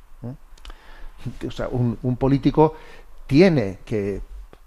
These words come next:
que, que promulgar unas leyes que sean conformes a la ley natural. Conformes a esa ley natural. Y, y además vamos a ser claros, ¿no? Por mucho que uno se prodigue,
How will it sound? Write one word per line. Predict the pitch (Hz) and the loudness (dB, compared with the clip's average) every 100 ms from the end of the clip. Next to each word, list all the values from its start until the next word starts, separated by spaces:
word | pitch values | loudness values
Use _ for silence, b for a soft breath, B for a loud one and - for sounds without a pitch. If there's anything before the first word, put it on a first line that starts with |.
| - | -18
que, | - - - 120 | -10 -10 -10 -6
que | 120 | -4
promulgar | 117 113 110 113 131 | -4 -4 -2 2 4
unas | 131 127 117 | 4 4 4
leyes | 127 123 135 - B B B B - | 2 4 4 2 B B B B -2
que | 123 | -2
sean | - 131 135 131 - - - | 2 2 4 0 -8 -20 -2
conformes | - 110 185 208 147 127 | 0 2 4 6 6 6
a | |
la | 123 117 | 4 4
ley | 120 | 2
natural. | 123 113 117 113 107 101 104 - - - - _ - - _ _ b b b b - - - | 2 -2 -2 0 0 -2 -8 -16 -20 -20 -20 _ -20 -20 _ _ b b b b -14 -14 -6
Conformes | 107 104 156 180 135 | -6 0 2 2 2
a | 135 | 2
esa | 120 113 | 2 0
ley | 113 | 0
natural. | 104 101 107 104 | -2 -4 -2 -2
Y, | 104 107 104 123 | 0 0 0 -2
y | |
además | 107 107 131 | -2 0 2
vamos | 139 127 | 2 0
a | 117 | -2
ser | 107 - | -4 -4
claros, | 135 147 104 101 | 2 4 2 -2
¿no? | 139 | -4
Por | - | -4
mucho | 107 131 135 | -2 -2 -2
que | - 135 | 0 2
uno | 131 131 117 B B B B | 4 2 2 B B B B
se | - - 123 | -8 2 4
prodigue, | - 117 156 139 120 107 | 4 4 4 6 2 0